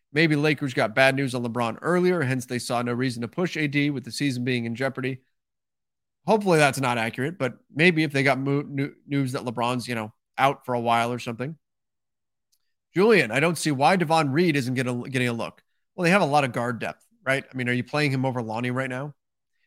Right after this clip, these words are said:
He's six five with good defensive instincts. Bron's out. You need size. What's your opinion on this?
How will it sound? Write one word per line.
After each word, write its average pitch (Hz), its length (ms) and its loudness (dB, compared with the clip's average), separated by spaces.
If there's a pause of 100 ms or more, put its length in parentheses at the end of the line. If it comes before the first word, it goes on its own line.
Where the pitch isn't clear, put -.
(120)
He's 147 180 0
six 240 220 0
five 156 300 2
with 131 100 -4
good 151 140 0
defensive 131 340 -6
instincts. 135 480 -4
Bron's 139 380 -2
out. 131 180 0
You 139 80 -6
need 131 160 -2
size. 147 380 0
What's 123 180 -8
your 123 80 -4
opinion 160 300 -2
on 117 100 -4
this? 117 220 -8